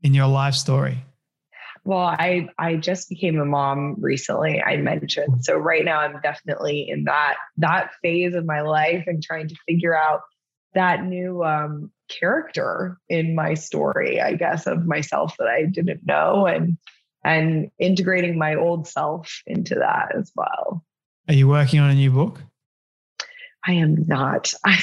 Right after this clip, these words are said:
Speaker 2: am taking a long nap
Speaker 1: <laughs>
Speaker 2: before any other book projects. Um, I don't know how people do this constantly. For right now, I'll be continuing to write. I do a weekly, um, email newsletter, and I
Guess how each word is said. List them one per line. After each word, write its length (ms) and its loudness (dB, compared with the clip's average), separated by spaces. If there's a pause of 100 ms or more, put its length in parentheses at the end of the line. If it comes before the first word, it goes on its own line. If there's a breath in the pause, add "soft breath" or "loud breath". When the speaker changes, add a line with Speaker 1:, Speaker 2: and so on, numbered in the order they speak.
Speaker 2:
am 200 6
taking 460 2
a 100 4
long 520 2
nap 420 0 (200)
Speaker 1:
<laughs> 220 0
Speaker 2:
before 560 2 (640 loud breath)
any 280 2
other 320 0 (180)
book 200 -4 (360)
projects. 880 0 (100)
Um, 520 -2
I 120 0
don't 120 -2
know 120 -4
how 160 -4
people 340 -2
do 200 0
this 500 -2
constantly. 960 0 (340 loud breath)
For 120 2
right 240 2
now, 200 0
I'll 120 0
be 240 -2
continuing 600 -2
to 120 -4
write. 380 0
I 140 0
do 220 2
a 20 2
weekly, 640 -2
um, 300 -2
email 320 -2
newsletter, 760 2
and 120 -2
I 100 -6